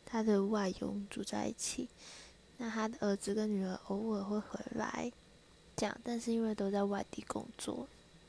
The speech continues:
那她的另一半已经过世了一年多。那我们去的时候就可以跟她，就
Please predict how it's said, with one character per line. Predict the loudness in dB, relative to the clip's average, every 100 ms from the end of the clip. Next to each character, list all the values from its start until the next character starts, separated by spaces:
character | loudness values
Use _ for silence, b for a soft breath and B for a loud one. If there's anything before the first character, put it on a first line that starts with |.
| -20 -20 -20 -20 -20 -20 -20 -20 -20 -20 B B B B -10
那 | -2 2
她 | 4
的 | 4 4
另 | 4
一 | 2 0
半 | 2 2 2
已 | -2
经 | -4 -4 -2 -2 -2 -4 -8 -12 -14 -14 0
过 | 2 2
世 | 2 2
了 | 0 0
一 | 0
年 | 0 -4 -10 -4
多。 | -2 0 0 -2 -4 -14 B B B B B -6
那 | -2
我 |
们 | 0 0 -2 -4 -4
去 | -2 0
的 | 0
时 | 2
候 | 0
就 | 2 0 0
可 | 0 0
以 | 0
跟 | 0
她， | -2 -2 -6
就 | -2